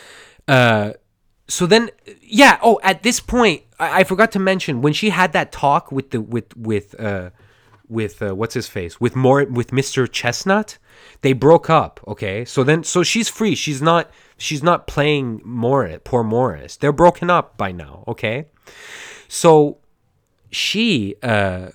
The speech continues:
she's a little excited, and then, so then this is where it starts to, okay, ladies, listen.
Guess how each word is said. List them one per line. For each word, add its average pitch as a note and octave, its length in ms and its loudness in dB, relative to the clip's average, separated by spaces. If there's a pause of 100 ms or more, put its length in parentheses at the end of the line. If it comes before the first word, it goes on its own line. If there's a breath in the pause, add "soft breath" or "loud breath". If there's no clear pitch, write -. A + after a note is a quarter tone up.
(720)
she's A#2+ 340 -4
a A#2 40 0
little D#3 280 4
excited, A#2+ 760 -2
and C#3+ 240 0
then, A#3 160 4
so - 160 -8
then A#3+ 200 2
this C#4+ 200 2
is C#4 140 -2
where F#3+ 260 4
it C#3+ 100 -4
starts D#3+ 540 -2
to, D3 160 -6
okay, A2+ 260 -8
ladies, F#2 540 -4
listen. F#2 320 -12